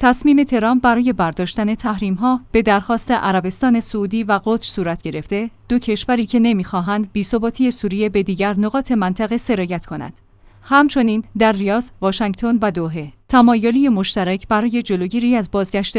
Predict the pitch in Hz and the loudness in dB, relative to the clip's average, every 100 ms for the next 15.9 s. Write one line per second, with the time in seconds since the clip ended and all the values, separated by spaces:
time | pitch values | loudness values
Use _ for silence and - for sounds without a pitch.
0 | 196 175 180 190 254 240 - 214 208 254 | -2 -2 -4 -2 -2 -2 -2 -2 -2 -2
1 | 220 214 208 180 190 180 175 214 185 160 | -2 -4 -4 -4 -4 -4 -4 -4 -4 -6
2 | 165 185 - _ - 202 - 254 262 233 | -6 -8 -14 _ -4 -4 0 0 2 0
3 | 196 196 202 196 262 247 247 254 254 233 | -2 -2 -2 0 0 2 0 0 0 0
4 | 190 185 185 220 269 254 196 190 190 185 | 0 -2 -2 -2 0 0 0 -2 -2 -2
5 | 208 214 - 220 226 277 254 214 - 185 | -2 -4 -2 -2 0 2 2 2 -2 -6
6 | 156 - 165 143 147 - - - - 233 | -6 -8 -8 -8 -10 -14 -16 -16 -2 0
7 | - - 214 170 170 156 - - - 233 | 0 0 -2 -4 -8 -10 -10 -6 2 6
8 | 247 233 247 240 247 - 180 190 180 170 | 6 4 0 2 0 0 -2 -2 -4 -6
9 | - 147 - 147 131 - - - - 220 | -6 -10 -8 -10 -10 -12 -20 -20 -4 2
10 | 214 214 320 294 277 254 190 180 180 165 | 4 4 2 2 0 0 0 0 -2 -4
11 | - 208 170 170 180 - 226 240 233 - | -2 -2 -2 0 -2 0 0 2 0 0
12 | 214 190 185 175 180 180 175 220 240 233 | -2 0 0 0 -2 -2 0 2 2 4
13 | 208 190 247 254 208 214 233 226 254 247 | 2 2 4 4 4 2 2 4 4 4
14 | 180 - 196 202 196 196 233 220 208 185 | 0 -2 -2 0 0 0 -2 -2 -4 -2
15 | 208 - 185 175 175 - 156 180 | -2 -2 -4 -2 -4 -4 -2 -4